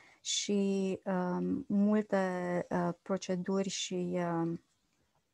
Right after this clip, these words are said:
<clears throat> termeni noi au fost, au fost introduși, uh, așa că vă vom prezenta, uh, toate schimbările care au apărut, uh,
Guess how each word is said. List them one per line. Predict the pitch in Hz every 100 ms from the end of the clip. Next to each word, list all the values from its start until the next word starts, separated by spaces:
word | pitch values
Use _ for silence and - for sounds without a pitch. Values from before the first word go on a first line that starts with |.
| -
<clears throat> | 254 233 208
termeni | 220 208 190 190
noi | 202 190
au | 180
fost, | 190 180 - - 202
au | - 190
fost | - 196 196
introduși, | 190 - 185 190 233 - - - - - - _
uh, | 208 202 202
așa | 208 -
că | 214 208
vă | 208
vom | 208 202
prezenta, | 214 202 196 190 202 202 196 190 - 240
uh, | 196 180
toate | - 226 233
schimbările | 208 - 190 190 196 190
care | - 190
au | 196
apărut, | 185 180 185 190 202 -
uh, | 185 185 185